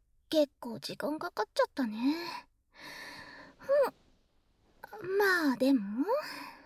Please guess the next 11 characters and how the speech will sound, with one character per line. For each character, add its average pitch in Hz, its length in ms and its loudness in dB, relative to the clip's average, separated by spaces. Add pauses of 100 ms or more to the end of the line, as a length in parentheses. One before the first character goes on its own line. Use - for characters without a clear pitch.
(580)
私 269 420 2
に 254 140 2
か 247 120 -8
か 247 140 -4
れ 220 100 -4
ば 190 120 -6
楽 190 240 -6
勝 - 240 -2
っ - 20 -4 (1120)
て。 233 200 0
ん？ 208 80 -12